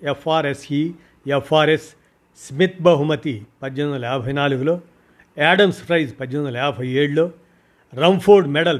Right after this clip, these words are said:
పద్దెనిమిది వందల అరవైలో, కిత్ ప్రైజ్ అనేది పద్దెనిమిది వందల అరవై తొమ్మిది నుంచి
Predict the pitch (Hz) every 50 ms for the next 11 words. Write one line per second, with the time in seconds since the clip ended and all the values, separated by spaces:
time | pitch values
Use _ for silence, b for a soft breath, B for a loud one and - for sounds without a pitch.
0 | - - - 127 131 143 147 139 127 123 131 139 139 143 139 135 139 147 170 170
1 | - b b b b b b b b _ - 208 190 180 - - - 190 190 175
2 | 156 120 117 - - - 160 139 160 180 175 139 127 - 135 127 143 160 151 139
3 | 131 127 127 143 147 147 131 113 151 143 143 143 139 143 139 143 143 139 - 185
4 | 160 131 139